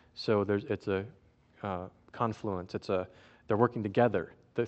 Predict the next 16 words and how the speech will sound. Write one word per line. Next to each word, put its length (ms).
Holy 160
Spirit's 240
using 240
your 80
conscience 560
to 80
lead 200
you 60
to 100
do 180
right 380
and 160
not 220
to 80
do 120
wrong, 380